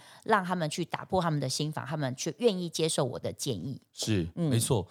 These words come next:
Speaker 1: 对。
Speaker 2: 那我想，因为我也知道Connie，其实你自己在，呃，不仅是一些诊所哦，
Speaker 1: 对。
Speaker 2: 尤其包括从之前你说荣总出来，那在大医院里面，其实你自己，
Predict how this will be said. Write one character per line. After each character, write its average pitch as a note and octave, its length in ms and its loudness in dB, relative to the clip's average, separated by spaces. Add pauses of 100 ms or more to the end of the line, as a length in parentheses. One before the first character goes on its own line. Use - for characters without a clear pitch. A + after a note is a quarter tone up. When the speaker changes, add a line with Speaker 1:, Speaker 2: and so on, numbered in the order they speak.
(160)
Speaker 1:
对。 D#3 300 2
Speaker 2:
那 G#3+ 80 6
我 A3 60 8
想， C3 180 4 (100)
因 E3+ 160 4
为 - 20 4
我 C3+ 140 6
也 G2 60 2
知 - 140 0
道 B2 140 6
Connie， B2 300 2
其 G2 140 -2
实 G2+ 160 0
你 F2+ 120 2
自 - 160 -2
己 G#2 120 2
在， F#2+ 360 2 (160)
呃， F2+ 200 0
不 - 160 0
仅 E2 180 0
是 A2 120 -2
一 G2 100 2
些 G2 340 0
诊 E2 260 -2
所 D#2+ 240 -2
哦， - 140 -6
Speaker 1:
对。 D2+ 160 -4 (380)
Speaker 2:
尤 G2 120 -4
其 F#2+ 180 0
包 G#2 180 4
括 G2 280 4
从 F2+ 280 -2
之 - 180 -4
前 F2+ 180 0
你 E2+ 60 0
说 F#2+ 180 0
荣 F2+ 200 2
总 E2+ 200 2
出 F#2 240 0
来， E2 220 2
那 F#2+ 160 -2
在 F#2+ 120 0
大 F#2 240 4
医 F#2 120 0
院 F2+ 280 0
里 D2+ 140 -4
面， F2 240 -4 (280)
其 - 120 -2
实 G#2+ 160 4
你 F#2+ 160 4
自 - 320 2
己， F#2+ 400 0